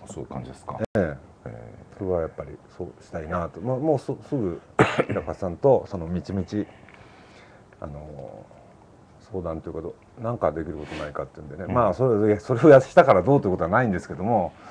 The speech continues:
Speaker 2: ええ。
Speaker 1: うん。いや、まあ、
Speaker 2: やっぱり。
Speaker 1: そういうのもあるけど、
Speaker 2: うん。
Speaker 1: やっぱり雑誌、僕らの雑誌で一緒にやってた仲間なわけだから、
Speaker 2: そうです。うん、そうです。
Speaker 1: 雑誌としてもなんか送ることはね、
Speaker 2: そうですね。
Speaker 1: したいよね。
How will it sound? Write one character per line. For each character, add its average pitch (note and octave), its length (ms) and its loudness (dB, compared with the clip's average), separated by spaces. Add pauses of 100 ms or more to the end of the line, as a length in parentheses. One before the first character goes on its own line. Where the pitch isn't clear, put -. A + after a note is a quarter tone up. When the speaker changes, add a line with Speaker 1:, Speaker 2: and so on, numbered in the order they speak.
(500)
Speaker 2:
え E2 220 -6
え。 C#2+ 240 -14 (220)
Speaker 1:
う D3 40 -2
ん。 - 20 0
い - 20 4
や、 - 160 2
ま C#3 140 -2
あ、 - 20 0
Speaker 2:
や - 20 -4
っ - 60 -10
ぱ C#3+ 60 -4
り。 D#3+ 60 2
Speaker 1:
そ D#3+ 180 4
う E3+ 40 2
い - 20 2
う D#3+ 40 -2
の E3 80 -4
も C3 160 4
あ C3+ 40 2
る C3+ 100 -2
け C3+ 120 -4
ど、 C#3 260 2
Speaker 2:
う G2 200 0
ん。 D#2+ 100 -10 (320)
Speaker 1:
や - 60 -8
っ - 40 -14
ぱ F3 100 4
り B2 100 2
雑 G#2 240 -2
誌、 A2+ 560 -8
僕 G#2+ 260 -8
ら E2+ 100 0
の D2+ 380 -6
雑 C#2+ 140 -12
誌 C2 100 -18
で C#2 80 -12
一 C#2 60 -16
緒 D#2+ 140 -12
に D2 100 -12
や C#2 80 -12
っ - 20 -14
て C#2 160 -14
た B1 120 -14
仲 C2+ 220 -12
間 B2+ 140 -10 (520)
な C3 100 -4
わ F2 120 0
け C2+ 60 -10
だ B1 100 -14
か E2 80 -10
ら、 D3+ 240 0
Speaker 2:
そ G2 40 -10
う E2 40 -8
で - 60 -20
す。 D#2 60 -18
う D2+ 40 -14
ん、 - 0 -
そ - 0 -
う D2 40 -14
で C2+ 60 -18
す。 - 160 -20
Speaker 1:
雑 D#2 160 -10
誌 - 100 -20
と E2 80 -10
し - 100 -18
て E3+ 120 -2
も C#3 220 0
な E2+ 120 -4
ん D2+ 60 -10
か C#2+ 220 -6 (600)
送 D2+ 200 -10
る D2 80 -10 (760)
こ - 80 -16
と - 140 -8
は - 80 -8
ね、 G3+ 180 -8 (220)
Speaker 2:
そ G#2 80 -4
う D2 60 -6
で - 40 -16
す - 80 -20
ね。 D2+ 160 -14
Speaker 1:
し C#2+ 40 -18
た E2+ 140 -4
い D2 40 -8
よ B1 100 -10
ね。 G#3 200 -4